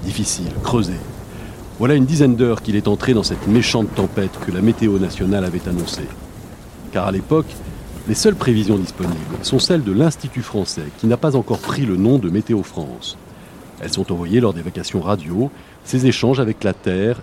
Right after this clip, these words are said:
et le P C Course établi à Paris. L'anémomètre, ce petit appareil qui mesure la force du vent, s'emballe. Quarante-trois, quarante-huit, cinquante nœuds, presque cent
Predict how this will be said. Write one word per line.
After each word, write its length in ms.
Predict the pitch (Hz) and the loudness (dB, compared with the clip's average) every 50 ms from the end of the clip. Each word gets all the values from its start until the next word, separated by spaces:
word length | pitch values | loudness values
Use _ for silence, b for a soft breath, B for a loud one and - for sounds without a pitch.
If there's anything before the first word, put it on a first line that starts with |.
| - - | -4 0
et 100 | - 160 | 2 4
le 120 | 151 127 | 4 4
P 100 | - - | 2 0
C 160 | 92 - - 80 | -4 -8 -10 -12
Course 460 | - - 95 104 104 - - - - - - | -8 -6 -6 -4 -4 -6 -8 -12 -10 -6 -4
établi 380 | 117 - - 85 71 69 85 90 - - - | -4 -4 -4 -6 -8 -8 -10 -12 -12 -8 -6
à 100 | 113 104 | -6 -4
Paris. 300 | - - 90 - 87 - - - - - - - - - - - - - - - - - - - - - - - - - - | -4 -6 -8 -8 -10 -16 -18 -20 -20 -20 -20 -20 -20 -20 -20 -20 -20 -20 -20 -20 -20 -20 -20 -20 -20 -20 -20 -20 -18 -10 -6
L'anémomètre, 580 | 101 101 101 104 104 104 113 139 160 - - - B B B B B B B B B - - - | -4 -2 0 2 4 6 6 6 4 2 -2 -8 B B B B B B B B B -20 -18 -10
ce 140 | - - 107 | -8 -8 -4
petit 300 | - 123 - 170 - 135 | -2 -2 0 2 0 0
appareil 320 | - 170 151 160 175 170 | 2 2 2 2 2 2
qui 100 | - 117 | 2 2
mesure 240 | 110 110 101 120 107 | 2 4 4 2 2
la 80 | 92 | 0
force 300 | 85 - 131 120 - - | 0 -2 -4 -2 -2 -2
du 100 | 110 104 | -4 -2
vent, 160 | 101 104 143 139 | 0 2 2 2
s'emballe. 460 | - - 147 131 120 104 92 82 76 71 - - - - - - - - - - - - - - | 2 2 2 2 2 0 -2 -2 -4 -8 -10 -12 -14 -16 -16 -16 -16 -16 -16 -16 -16 -16 -4 0
Quarante-trois, 640 | 165 143 127 151 143 127 - - - 104 87 76 - - - - - - - - | 0 2 4 4 4 2 2 0 -2 -2 -2 -2 -4 -6 -10 -10 -10 -10 -4 0
quarante-huit, 420 | 180 160 127 139 143 127 - - - 85 73 - - - - | 2 2 4 4 2 2 0 -4 -8 -8 -8 -8 -10 -10 -8
cinquante 560 | - - - - 170 156 - - 123 107 - | -6 -4 -2 0 0 0 2 2 0 0 2
nœuds, 120 | - 98 85 76 - - - - - - - - - | 0 0 0 -2 -4 -10 -12 -14 -14 -14 -14 -8 -2
presque 420 | - 175 175 - - - - 143 | 2 2 2 2 0 0 2 2
cent 380 | - - - - - 170 151 | 2 2 0 2 2 2 2